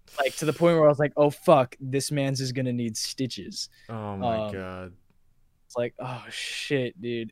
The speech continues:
Speaker 1: Um, and I busted the shit out of my left shoulder to the point where I couldn't lift it up to drive, um, like, up that high.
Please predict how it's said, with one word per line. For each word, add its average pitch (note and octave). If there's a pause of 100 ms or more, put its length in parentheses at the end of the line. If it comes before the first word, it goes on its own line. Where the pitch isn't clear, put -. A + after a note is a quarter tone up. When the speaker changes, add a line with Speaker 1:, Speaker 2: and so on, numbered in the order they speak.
(120)
Speaker 1:
Um, A#2
and B2+
I A#2+ (680)
busted E3
the C3+
shit C#3
out C3+
of B2+
my A2+
left A2+ (240)
shoulder B2+ (540)
to C#3
the C3+
point D3
where C#3+
I B2+
couldn't C#3+
lift C3+
it B2
up B2
to A2+
drive, A2 (640)
um, G#2 (420)
like, A2+
up A#2
that A2
high. B2+